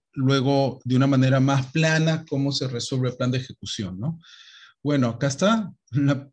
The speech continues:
siempre van, vemos el primero, eh, que ha devuelto su última lectura. Y ahora vamos a los ciento ochenta y pico y confirmamos que el resultado es exactamente el mismo del anterior query. ¿Cuál fue más eficiente?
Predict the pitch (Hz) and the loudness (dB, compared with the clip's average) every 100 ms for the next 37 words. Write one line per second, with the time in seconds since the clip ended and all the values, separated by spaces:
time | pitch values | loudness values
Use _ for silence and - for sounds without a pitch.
0 | - 110 110 110 - 135 127 135 131 135 | -10 -8 -8 -10 -2 -2 0 2 2 2
1 | 127 120 123 127 127 127 - 127 139 147 | 0 -2 0 0 0 -2 0 2 2 2
2 | 175 - _ 113 98 - 113 110 117 113 | -2 -6 _ -12 -10 -6 -4 -2 -4 -4
3 | 120 - 110 110 110 117 107 101 95 95 | -6 -4 -2 -2 -2 0 0 -2 -6 -10
4 | 95 101 139 - 165 139 156 190 - - | -10 -6 -6 -4 0 2 0 -2 -12 -20
5 | _ - _ _ _ _ - 143 135 131 | _ -20 _ _ _ _ -14 -2 2 4
6 | 131 135 131 131 139 - 127 120 120 147 | 6 4 4 4 2 2 0 0 0 0
7 | 131 143 156 139 135 139 139 139 139 139 | 0 -2 0 0 -2 0 -2 0 -4 -4
8 | - 135 123 127 131 131 131 135 131 135 | -6 -2 -2 0 0 2 2 4 4 2
9 | 131 139 135 143 - 147 135 143 127 120 | 0 -2 0 -2 0 0 2 4 4 4
10 | 156 - _ _ _ _ - 127 147 - | 0 -6 _ _ _ _ -10 -6 -6 -2
11 | 151 131 151 143 135 135 143 135 131 127 | -2 0 2 2 2 2 2 4 4 4
12 | 143 143 139 117 104 110 - 104 113 110 | 2 0 2 0 0 -4 -6 -4 -4 -4
13 | - 101 - - _ _ - _ - 185 | -4 -4 -6 -18 _ _ -20 _ 0 2
14 | 226 - 220 208 196 208 208 190 - 208 | 2 4 4 6 4 2 0 0 2 2
15 | 139 - - | 2 -4 -14